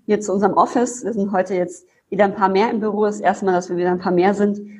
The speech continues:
was echt cool ist. Hatten schon ein Team Stand-up, das erste wieder, ich glaube, jetzt seit Corona überhaupt angefangen hat, was ziemlich cool war. Ich habe eine Mitarbeiterin, die mitten während Corona bei uns gestartet hat,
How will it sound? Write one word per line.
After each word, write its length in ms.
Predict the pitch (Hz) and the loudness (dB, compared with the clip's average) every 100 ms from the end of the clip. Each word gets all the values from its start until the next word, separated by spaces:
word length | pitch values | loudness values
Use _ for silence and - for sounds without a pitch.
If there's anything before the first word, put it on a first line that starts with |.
| - | -16
was 160 | 190 - | -8 -4
echt 240 | 180 - | -4 -2
cool 140 | 254 269 | 2 4
ist. 200 | 262 - | 4 0
Hatten 220 | 226 208 | -4 -4
schon 200 | 220 208 | -2 -2
ein 80 | 202 | -2
Team 260 | - 262 | 0 2
Stand-up, 680 | 262 - - 226 254 220 - | 2 0 0 0 0 -2 -4
das 120 | 196 | -10
erste 540 | - 190 202 - 220 214 - - 220 | -6 -6 -6 -4 -6 -8 -18 -20 _
wieder, 320 | - 202 202 190 | -4 2 4 4
ich 100 | 185 | 4
glaube, 220 | 196 202 | 0 2
jetzt 160 | 170 | -2
seit 280 | 180 190 196 - _ _ | 2 2 2 -8 _ _
Corona 380 | 208 202 214 370 | -6 -2 0 0
überhaupt 680 | - 220 208 190 180 - | -2 -2 0 0 -4 -6
angefangen 560 | 196 214 214 190 185 196 | -6 -6 -4 -4 -4 -4
hat, 120 | 220 - _ _ _ _ | -8 -10 _ _ _ _
was 200 | 185 196 | -6 -6
ziemlich 380 | - 226 226 - - | -4 -4 -4 -10 -8
cool 200 | 247 262 | -2 0
war. 340 | 220 220 220 196 | 4 4 4 0
Ich 200 | 208 220 | -4 -8
habe 100 | 202 | -6
eine 100 | 208 | -2
Mitarbeiterin, 680 | 214 220 196 196 202 208 202 | 0 2 2 0 -2 -2 -2
die 240 | 196 202 - - - | -2 -6 -10 -14 -6
mitten 300 | 208 220 196 | -2 0 2
während 220 | 214 220 | 2 0
Corona 340 | 208 208 202 | -2 2 2
bei 100 | 190 | 2
uns 180 | 180 185 | 0 -4
gestartet 580 | 190 - 180 208 214 214 | -12 -2 0 0 -2 -4
hat, 260 | 208 208 | -4 -4